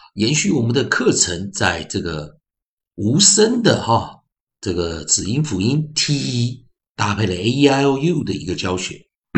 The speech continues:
<clears throat> 上堂课我们教了I T，我们发音为it，it，it。好，那我们知道I T这个组合啊，那今天要教的就是，好，我们用A E I O U的这个顺序啊，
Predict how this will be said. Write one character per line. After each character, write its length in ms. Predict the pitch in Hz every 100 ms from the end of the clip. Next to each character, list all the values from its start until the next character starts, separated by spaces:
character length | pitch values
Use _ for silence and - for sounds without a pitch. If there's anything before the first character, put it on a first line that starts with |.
| 208 165
<clears throat> 560 | - - - - _ _
上 200 | - 240
堂 160 | 208 190
课 140 | 208
我 80 | 175
们 80 | 156
教 120 | 151
了 100 | 139
I 240 | 131 165
T， 340 | 156 - 165 165
我 120 | 101
们 140 | 98
发 220 | 92 95
音 120 | 107 92
为 400 | 82 98 - -
it，it，it。 680 | 139 120 113 - - - - - _ _ _ _ _ _ - 127 113 104 - - - - - _ _ _ _ - - 135 117 104 - - - - _ _ _ - - - _
好， 240 | 95 135 208
那 80 | 220
我 60 |
们 100 | 151
知 140 | 147 160
道 160 | 147 117
I 200 | 139 196
T 420 | 202 - - 240 -
这 100 | -
个 60 | 95
组 220 | 73 57
合 260 | 50 64 71
啊， 80 | 82 - _ _
那 280 | 92 87 80 - _
今 180 | - 143
天 140 | 196 254
要 160 | 233
教 240 | - 101 113
的 240 | 98 - -
就 140 | -
是， 180 | 76 82 - 95
好， 220 | 92 82
我 120 | 85
们 140 | 85
用 100 | 90 87
A 120 | 101
E 220 | 113 123
I 160 | 120 120
O 160 | 120
U 220 | 123 151 -
的 100 | 80
这 80 |
个 100 | 87
顺 240 | 85 - 82
序 220 | 78 104
啊， 100 | 78